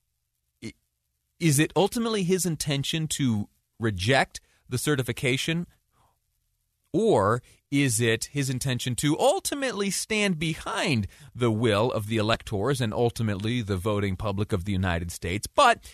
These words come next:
after he, uh, makes the point and brings up the fact that, uh, he would have liked to have seen things go differently in Pennsylvania? And I ask the same question of Burgess Owens. What do you think about this whole deal? Is it,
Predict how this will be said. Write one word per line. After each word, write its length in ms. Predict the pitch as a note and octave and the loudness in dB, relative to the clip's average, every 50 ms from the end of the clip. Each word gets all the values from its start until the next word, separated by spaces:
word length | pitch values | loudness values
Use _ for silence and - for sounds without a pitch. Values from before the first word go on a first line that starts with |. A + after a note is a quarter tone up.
| - _ | -16 _
after 400 | - E3 E3+ D#3 - - D3+ D3 | -2 0 0 0 0 -2 -2 -2
he, 340 | C3 C#3 D3+ B2+ A#2+ B2 A#2+ - - _ - | -2 0 0 2 2 0 0 -4 -10 _ -6
uh, 160 | A2 A2 A2 A2 | -2 0 0 0
makes 300 | A#2 B2+ B2 A#2 - - | 0 0 0 0 -2 -4
the 140 | - B2+ A#2 | -6 -6 -6
point 360 | - - G#2+ F#2+ F#2+ G#2 - | -4 -2 -2 0 0 0 0
and 140 | A#2 A2 F#2+ | -2 -2 0
brings 320 | E2 G#2 A2 A2 G#2 F#2 | 0 2 2 2 2 2
up 200 | G#2+ G2 F#2 - | 2 0 0 -2
the 80 | - G#2 | -4 -8
fact 360 | - - F#2 E2 F#2 G2 - | -4 -2 -2 -2 -2 -2 -2
that, 240 | G#2+ F#2 F2+ - - | -2 -2 -2 -2 -2
uh, 140 | G2+ F2+ F2+ | -2 0 0
he 180 | F#2+ A2+ A2+ | 0 0 -2
would 160 | G#2 F#2+ G2+ | 0 0 -2
have 100 | G2+ F2+ | -2 0
liked 200 | G2+ G2 F#2+ - | 0 -2 -2 -2
to 80 | - A2 | -4 -6
have 80 | G2 - | -6 -4
seen 240 | - G#2+ G2+ G2 | -4 -4 -2 -2
things 260 | - - G2 F#2 F#2 - | -2 -2 -2 -2 -2 -2
go 180 | - G2+ F#2 | -2 -2 -2
differently 540 | F#2+ F2+ G2 F#2 - G2 F#2 - F#2 F#2 F#2 | 0 0 -2 -2 -2 -4 -4 -4 -4 -4 -4
in 80 | F#2 F#2 | -2 -2
Pennsylvania? 640 | - G2+ F2 - G2+ F2+ B2 D3+ E3 C#3 - - - - _ _ _ _ _ _ _ _ _ _ _ _ _ _ _ _ _ _ _ _ _ _ _ _ _ _ _ - | -2 -4 -4 -4 -4 -2 -2 -2 -2 -2 -4 -6 -10 -18 _ _ _ _ _ _ _ _ _ _ _ _ _ _ _ _ _ _ _ _ _ _ _ _ _ _ _ -4
And 80 | B2 A#2+ | 0 2
I 60 | A#2+ | 2
ask 180 | B2 B2 A#2 - | 2 2 2 0
the 40 | A2+ | -2
same 200 | - C3+ A#2+ G#2+ | -2 -2 -2 -2
question 360 | - - A#2+ A2 - - A2 | 0 0 0 0 0 -4 -4
of 60 | F#2+ | -4
Burgess 300 | - A2 G#2+ F#2 F#2+ - | -2 -2 -4 -4 -4 -4
Owens. 360 | B2+ B2+ A#2 - - - - _ _ _ _ _ _ _ _ _ _ _ _ _ _ _ _ _ _ _ _ _ _ _ _ _ _ _ _ _ _ _ _ _ _ _ _ _ _ _ _ _ | -4 -6 -6 -8 -12 -14 -20 _ _ _ _ _ _ _ _ _ _ _ _ _ _ _ _ _ _ _ _ _ _ _ _ _ _ _ _ _ _ _ _ _ _ _ _ _ _ _ _ _
What 80 | - D3+ | -2 2
do 40 | E3+ | 2
you 40 | D#3 | 2
think 80 | F3 | 4
about 200 | C3+ B2 A#2 - | 4 4 2 2
this 100 | - - | 0 -4
whole 140 | - G#2+ F2+ | -4 -4 -4
deal? 260 | D#2+ F#2 D#2 D#2 D#2+ _ _ _ _ _ _ _ _ _ _ _ _ _ _ _ _ _ _ _ _ _ _ _ _ _ _ _ _ _ _ _ _ _ _ _ _ _ _ _ _ - - - | -4 -4 -6 -6 -10 _ _ _ _ _ _ _ _ _ _ _ _ _ _ _ _ _ _ _ _ _ _ _ _ _ _ _ _ _ _ _ _ _ _ _ _ _ _ _ _ -20 -10 0
Is 180 | - C#3+ C#3 C3+ | 2 4 4 6
it, 160 | E3 E3+ - | 4 2 0